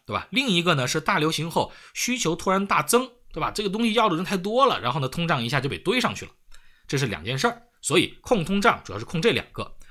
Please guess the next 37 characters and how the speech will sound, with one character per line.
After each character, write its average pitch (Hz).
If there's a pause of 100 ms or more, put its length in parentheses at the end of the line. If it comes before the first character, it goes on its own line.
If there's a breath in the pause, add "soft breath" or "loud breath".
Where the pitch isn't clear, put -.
(160 soft breath)
好， 107
那 95
我 110
们 87
就 113
看 294
一 -
看， - (340 soft breath)
如 302
果 175
是 135
供 233
应 269
链， 330
那 165
么 127
通 208
胀 190
这 170
一 135
方 143
面 139 (160 soft breath)
控 247
不 180
控 196
得 175
住 202
呢？ 160 (760 loud breath)
首 151
先 254
供 285
应 294
链 302
呢， 85
我 87
们 101
说 127